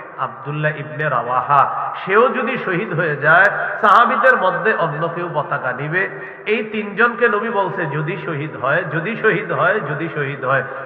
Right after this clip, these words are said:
সাহাবায়ে কেরাম বুঝতে পারছে, নবী বলছে, "যদি শহীদ হয়", তার মানে আমরা নিশ্চিত শহীদ হব। মুতার প্রান্তরে গেছে, লড়াই চলতেছে, জিহাদ অব্যাহত আছে।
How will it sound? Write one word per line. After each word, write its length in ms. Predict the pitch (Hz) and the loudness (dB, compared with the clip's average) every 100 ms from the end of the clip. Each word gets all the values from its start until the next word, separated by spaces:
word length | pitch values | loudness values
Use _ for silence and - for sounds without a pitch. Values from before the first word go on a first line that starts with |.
| - | 4
সাহাবায়ে 380 | 170 202 226 | 6 8 6
কেরাম 260 | 226 214 170 | 6 4 2
বুঝতে 320 | 156 - 208 | 0 -2 -2
পারছে, 380 | 165 151 - 143 - - - | 0 0 0 -6 -8 -8 -2
নবী 220 | 208 277 | 0 2
বলছে, 360 | 247 226 - 190 | 4 4 2 -2
"যদি 280 | 160 170 | -2 -2
শহীদ 300 | 165 170 151 | -4 -4 -4
হয়", 140 | 135 139 | -2 -2
তার 320 | - 185 214 | 4 4 6
মানে 220 | 226 240 | 4 4
আমরা 220 | 240 208 | 4 4
নিশ্চিত 420 | 220 185 156 - 175 - | 2 0 -6 -8 -8 -6
শহীদ 220 | 143 135 | -6 -4
হব। 100 | 113 107 - - - - - - - - - _ _ _ _ _ _ _ _ _ _ _ _ _ _ _ _ _ _ _ _ _ _ _ | -8 -8 -14 -18 -20 -20 -20 -20 -20 -20 -20 _ _ _ _ _ _ _ _ _ _ _ _ _ _ _ _ _ _ _ _ _ _ _
মুতার 280 | 139 151 156 | -6 0 0
প্রান্তরে 480 | 135 143 139 139 123 | 2 -2 -2 -4 -6
গেছে, 280 | 113 113 - - - - - - - - - - _ _ - - - | -8 -12 -16 -18 -20 -20 -20 -20 -20 -20 -20 -20 _ _ -20 -20 -2
লড়াই 280 | 123 160 165 151 | 4 6 6 2
চলতেছে, 520 | 143 127 120 - - - - - - - - - - - _ _ 110 | -4 -6 -8 -10 -14 -16 -16 -18 -20 -20 -20 -20 -20 -20 _ _ -10
জিহাদ 480 | 147 147 147 143 147 | 2 4 4 2 -4
অব্যাহত 480 | 139 139 123 120 | -4 -2 -2 -4
আছে। 280 | 117 101 - | -10 -12 -14